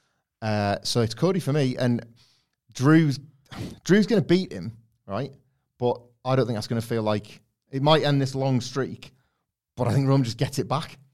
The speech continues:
I don't, like, I don't wanna burst any bubbles here, but I, like, I think Drew is the winner because of the occasion. I don't think Drew's the man post Roman Reigns, and I think Cody Rhodes is, and I think it's,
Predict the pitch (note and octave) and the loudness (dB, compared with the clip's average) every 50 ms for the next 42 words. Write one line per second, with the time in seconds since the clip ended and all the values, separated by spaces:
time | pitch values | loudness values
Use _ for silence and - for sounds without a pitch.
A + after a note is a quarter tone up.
0 | _ _ _ _ _ _ - C3+ C3+ C3 C#3+ C#3 - D#3 D3+ F3+ G3 F3+ C3+ F3 | _ _ _ _ _ _ -4 -2 0 2 0 2 2 4 4 4 4 4 6 6
1 | F3 F3 E3+ F#3+ E3+ D#3+ C#3 E3 F3 D3 C#3+ A2 A2+ G#2 F#2+ G2 - - A#2+ A#2+ | 6 6 6 6 4 4 4 4 4 4 2 2 0 -2 -4 -2 0 0 2 2
2 | - - - - - - _ - A#2 A#2 A2 A#2 - C3+ D3 D3+ C#3+ - D#3 C#3 | 0 -2 -6 -14 -20 -16 _ -2 0 0 0 0 2 4 4 4 4 2 -2 -4
3 | - A#2+ - C3+ C#3 C3 B2 A#2 F#2+ G2+ A#2 A2 C3 C3 B2+ A#2 G#2+ - G#2+ - | -4 -4 -2 0 2 2 2 0 0 -2 0 2 2 4 4 2 2 -2 -4 -4
4 | - A#2+ G2 A2 G#2 G#2+ A2+ G2+ G2 - C#3+ C3 C3 A#2+ G2+ G#2 G2 G2 G2+ G2+ | -4 -4 -4 -4 -6 -4 -4 -4 -4 -2 0 2 2 2 0 -2 -2 -2 -2 0
5 | A#2 A#2+ A2 A#2 A#2 A2 G2+ G#2+ A2+ A2+ A2 F#2 F#2 G2+ G2+ A2+ A2+ G2+ F#2 F#2 | 0 -2 -2 -2 -6 -8 -6 -4 -4 -4 -4 -4 -4 -4 -2 -2 -2 -2 -4 -6
6 | F2+ F2+ - _ _ _ _ _ _ _ - - A#2 A2 G2+ G#2+ - A2+ A2 G#2+ | -8 -10 -14 _ _ _ _ _ _ _ -6 -2 -2 -2 -2 -2 -4 -4 -2 -2
7 | G2+ G2+ G2 G2+ G#2 G#2+ A2+ A2+ A2+ A#2 G#2+ F#2 G2+ G#2 E2 - - A2+ A2 G#2 | -2 -2 -4 -2 -2 -2 -2 -2 -2 -4 -6 -6 -6 -6 -6 -2 0 0 0 0
8 | G2+ G2+ G#2 G2+ G2 G2+ - A2 G#2 G#2 F#2+ G2 F#2 - - A#2+ A2 A#2 G#2+ - | -2 -4 -4 -4 -4 -4 -4 -4 -4 -4 -4 -6 -6 -6 -6 -6 -6 -6 -8 -10